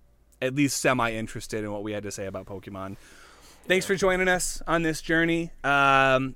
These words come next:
Speaker 1: we gotta, we gotta watch the end of Ash's journey because currently, uh, Ash is almost done, and his last couple of episodes are airing, so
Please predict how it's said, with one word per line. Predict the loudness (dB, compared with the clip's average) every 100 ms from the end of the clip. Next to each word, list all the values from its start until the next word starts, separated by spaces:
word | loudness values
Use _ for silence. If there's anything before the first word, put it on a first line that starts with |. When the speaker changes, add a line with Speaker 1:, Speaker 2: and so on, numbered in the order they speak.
| -10
Speaker 1:
we | 0 2
gotta, | 6 8 8 4 0 -6
we | -2 2
gotta | 4 6
watch | 6 4 2
the | -2
end | 0
of | 2
Ash's | 2 0 -2 -6
journey | -2 0 0 -2
because | -4 -4 -6
currently, | -4 -2 -2 -2 -4 -6 -8 -12 _ _ _ -6
uh, | -2 0
Ash | 2 2 0
is | -2
almost | -2 -2
done, | 0 0 -2 -8 _
and | -10 -8 -6
his | -6
last | -4 -4 -4
couple | -4 -2
of | -2
episodes | -2 -4 -6 -6
are | -6
airing, | -4 -4 -6 -10
so | -10 -10